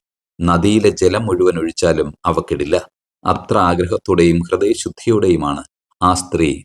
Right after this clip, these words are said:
ദീപം തെളിച്ചത്. എണ്ണ തീരുമ്പോൾ അണയുന്നത് വിളക്കല്ല, വെളിച്ചമാണ്. വിളക്കും തിരിയും എത്ര ആർജവത്തോടെ നിന്നാലും കത്തി നിൽക്കാൻ ഒരു കാരണമില്ലെങ്കിൽ വെളിച്ചം അസാധുവാകും. വിളക്കും തിരിയുമായി നടക്കുന്ന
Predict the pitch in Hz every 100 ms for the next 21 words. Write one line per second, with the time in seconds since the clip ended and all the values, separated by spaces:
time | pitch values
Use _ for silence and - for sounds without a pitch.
0 | 82 85 87 85 - 73 - 80 98 -
1 | _ _ - 110 117 139 139 110 101 95
2 | 85 85 - 90 95 104 104 90 78 82
3 | 90 80 69 78 - _ 85 90 95 -
4 | 78 69 85 - _ _ _ _ 90 95
5 | 92 107 104 - 90 92 85 95 - 98
6 | - 107 92 98 101 113 - 110 95 87
7 | 85 82 - _ - 92 - 120 107 90
8 | 95 92 90 87 92 101 110 110 82 82
9 | 80 - _ _ - 87 90 92 87 73
10 | - 82 95 90 78 71 71 92 - _
11 | _ _ 90 104 113 113 127 123 92 98
12 | 95 95 90 87 - 87